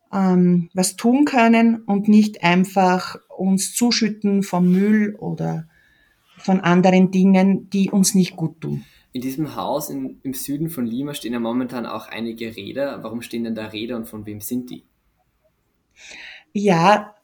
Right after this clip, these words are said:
Speaker 1: mm, da stehen einige Räder, die wir von der miva Oberösterreich bekommen haben. Da sollen die Mitarbeiter auch,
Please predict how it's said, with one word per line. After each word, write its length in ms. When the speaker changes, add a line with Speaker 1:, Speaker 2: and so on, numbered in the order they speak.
Speaker 1:
mm, 440
da 120
stehen 320
einige 480
Räder, 500
die 160
wir 140
von 300
der 200
miva 840
Oberösterreich 1000
bekommen 520
haben. 400
Da 140
sollen 640
die 520
Mitarbeiter 1000
auch, 400